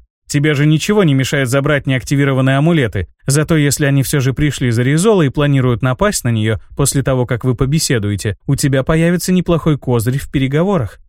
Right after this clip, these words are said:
«Хорошо. В таком случае схожу на прогулку и передам непрошенным гостям парочку подарков»,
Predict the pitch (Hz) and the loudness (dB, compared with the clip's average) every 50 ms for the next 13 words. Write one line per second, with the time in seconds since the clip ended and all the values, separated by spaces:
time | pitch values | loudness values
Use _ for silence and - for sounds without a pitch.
0 | _ _ _ - - - - 170 160 139 120 - - 92 - - _ _ _ - | _ _ _ -20 -8 -2 0 0 0 0 -2 -2 -6 -6 -6 -8 _ _ _ -4
1 | - 151 139 - 165 147 131 - 180 180 170 - - 131 117 - - 151 147 139 | -4 -2 0 0 0 0 0 2 0 0 0 0 -2 -2 -2 0 0 0 0 2
2 | 160 151 143 - - 139 139 151 180 202 180 - - 135 127 120 165 160 165 170 | 2 2 2 2 0 -2 0 0 0 0 0 0 0 0 0 2 2 2 2 2
3 | 165 185 185 175 156 139 123 156 156 147 - 151 131 127 123 120 120 123 120 - | 2 2 2 2 2 2 2 0 0 0 0 0 0 0 0 0 0 -2 -2 0
4 | - 139 139 143 - 135 131 127 120 - - - 117 - 123 110 104 95 87 - | 0 0 0 0 0 0 0 -2 -4 -4 -6 -6 -4 -2 -2 0 -2 -2 -4 -4
5 | - 92 - - | -8 -10 -12 -14